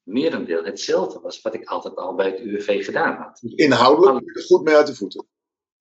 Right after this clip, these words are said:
Speaker 1: Ja, dus ik wist dat, dat de kennis er was. Dus dat was mijn,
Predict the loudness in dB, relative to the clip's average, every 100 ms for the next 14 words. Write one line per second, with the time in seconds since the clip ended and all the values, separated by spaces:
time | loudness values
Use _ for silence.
0 | _ -4 -2 -2 -10 _ _ _ _ -4
1 | -2 -2 -4 -2 -2 -2 -4 -4 -8 -8
2 | -6 -4 -4 -6 -4 -4 -4 -6 -14 _
3 | _ _ _ _ -14 -8 -2 -2 0 -6
4 | -6 -10 -10 -10 -14